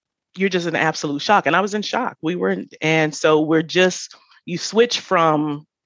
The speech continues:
this idea, and now you're hanging on to life, your daughter's hanging on to life. And literally, I have to say I was in shock for those times,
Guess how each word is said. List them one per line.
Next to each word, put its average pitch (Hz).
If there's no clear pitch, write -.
this 160
idea, 160
and 160
now 156
you're 180
hanging 165
on 156
to 139
life, 143
your 143
daughter's 151
hanging 147
on 143
to 147
life. 139
And 160
literally, 196
I 151
have 151
to 143
say 170
I 147
was 139
in 143
shock 135
for 147
those 139
times, -